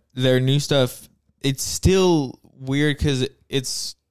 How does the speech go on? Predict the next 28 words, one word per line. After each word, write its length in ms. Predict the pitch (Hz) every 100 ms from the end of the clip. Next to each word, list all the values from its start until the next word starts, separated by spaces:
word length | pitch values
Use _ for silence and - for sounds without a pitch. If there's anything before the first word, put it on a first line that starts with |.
| _ _ -
just 340 | 160 - -
very 240 | 156 160
experimental, 680 | 160 - - 139 131 123 113
and 120 | 101 107
they're 60 |
just 220 | 113 110
trying 400 | - 127 123 127
to 80 | 120
do 400 | 104 117 120 117
different 420 | 104 117 113 120
stuff, 420 | 104 - 117 113 -
but 120 | 113
it's 160 | 110
all 240 | - 117 120
still 360 | - - 117
within 280 | 113 113 113
the 100 | 110
realm 260 | 101 101 110
of 140 | 110
pop 240 | - 117 -
punk, 300 | 123 123 - - - - _ -
and 140 | 117
it 100 | 113
sounds 680 | - 123 113 113 113 107 -
really 240 | 120 117 107
interesting. 480 | 113 113 - 110
And 200 | 107 90 -
it's 400 | 113 - -